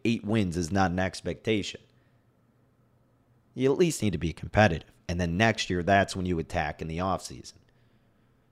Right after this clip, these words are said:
You just can't completely ignore the defense,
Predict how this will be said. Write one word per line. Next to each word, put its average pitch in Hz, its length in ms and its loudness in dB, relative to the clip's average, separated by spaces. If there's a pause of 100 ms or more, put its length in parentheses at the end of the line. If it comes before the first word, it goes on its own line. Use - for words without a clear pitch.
(640)
You 95 100 -6
just 87 300 -6
can't 160 340 -2
completely 107 760 0
ignore 82 340 0
the 76 100 -6
defense, 80 640 -6